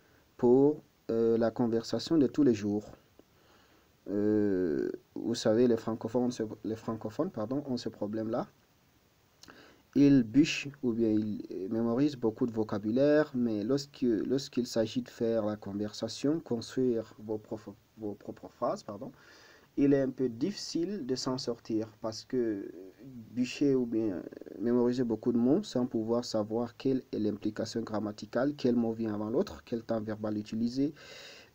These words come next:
euh, ça, ça, ça, ça bloque certains dans la conversation. Alors, euh, je, je, je, je vais, euh, introduire cette série. Nous aurons cinq à six leçons, je, je pense,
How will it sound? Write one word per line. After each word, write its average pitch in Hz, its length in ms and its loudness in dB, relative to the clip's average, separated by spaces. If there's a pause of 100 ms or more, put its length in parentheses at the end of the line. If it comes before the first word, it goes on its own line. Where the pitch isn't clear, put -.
euh, 117 720 6 (120)
ça, - 160 2
ça, 156 240 4 (100)
ça, 117 300 -2
ça 127 220 -2
bloque 156 360 6
certains - 480 0 (200)
dans 120 140 -2
la 107 100 0
conversation. 107 640 -6
Alors, 120 360 0 (580)
euh, 95 240 2
je, 101 360 2
je, 104 240 -2
je, 104 180 -6 (580)
je 113 180 -2
vais, 117 320 4
euh, 87 260 0 (640)
introduire 113 520 -2
cette 107 220 -2
série. 120 360 -2 (260)
Nous 113 520 0
aurons 107 240 0
cinq 104 260 -4
à 98 40 -4
six - 180 -6
leçons, 139 340 -2
je, 104 180 -8
je - 140 -12
pense, - 420 -6